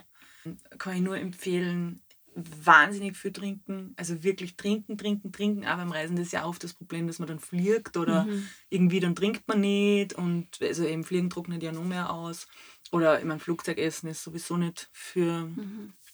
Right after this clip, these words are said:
Speaker 1: für Kacken gemacht, würde ich mal sagen.
Speaker 2: Mhm.
Speaker 1: Und ja, vielleicht einfach ein bisschen sich helfen mit getrockneten Pflaumen oder so Sachen, die einfach ein bisschen anschirmen
Speaker 2: Mhm.
Speaker 1: von oben.
Speaker 2: Ja, und Ballaststoffe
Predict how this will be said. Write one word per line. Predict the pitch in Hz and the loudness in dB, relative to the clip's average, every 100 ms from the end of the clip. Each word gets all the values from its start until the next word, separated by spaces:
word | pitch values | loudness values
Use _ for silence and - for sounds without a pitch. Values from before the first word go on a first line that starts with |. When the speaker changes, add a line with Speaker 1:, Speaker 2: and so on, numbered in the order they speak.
| - - - | -20 -18 -10
Speaker 1:
für | 170 | -10
Kacken | 175 170 175 180 175 | -8 -8 -10 -10 -8
gemacht, | 175 175 - | -6 -6 -10
würde | 190 175 | -10 -8
ich | |
mal | 170 | -8
sagen. | 170 180 180 180 - | -8 -6 -6 -6 -10
Speaker 2:
Mhm. | 226 208 196 202 202 190 _ - - _ - | -8 -6 -6 -6 -8 -12 _ -20 -20 _ -4
Speaker 1:
Und | 175 170 165 160 160 160 _ - - - - _ _ _ _ - | 0 2 2 2 0 -4 _ -10 -8 -8 -12 _ _ _ _ 2
ja, | 175 170 | 4 6
vielleicht | 170 165 165 | 4 2 2
einfach | 165 170 165 | -2 -2 -6
ein | |
bisschen | - 156 160 151 - _ | -6 -2 0 0 -4 _
sich | - 180 175 | -4 -2 2
helfen | 170 165 - 165 156 | 2 2 0 -4 -4
mit | 156 147 - - _ _ _ | -6 -8 -10 -14 _ _ _
getrockneten | - - 160 165 143 147 | -14 -6 -6 -4 -8 -8
Pflaumen | - 151 147 147 143 143 147 - | 0 2 2 0 -2 -2 -6 -8
oder | 147 139 143 151 | -8 -8 -8 -10
so | 170 165 | -8 -8
Sachen, | - 147 - | -6 -8 -10
die | 165 - | -8 -6
einfach | 147 - - - - _ _ _ _ _ _ _ - | -6 -6 -12 -14 -20 _ _ _ _ _ _ _ -10
ein | 165 | -6
bisschen | 156 160 | -2 -2
anschirmen | 156 156 175 147 156 214 | -4 -2 2 2 0 -6
Speaker 2:
Mhm. | 196 208 | -6 -4
Speaker 1:
von | 202 165 | -4 -2
oben. | 147 147 143 - | 0 -2 -6 -8
Speaker 2:
Ja, | 208 202 | -2 0
und | 202 | 0
Ballaststoffe | 190 180 175 - - 180 - | -2 -4 -4 -8 -8 -10 -10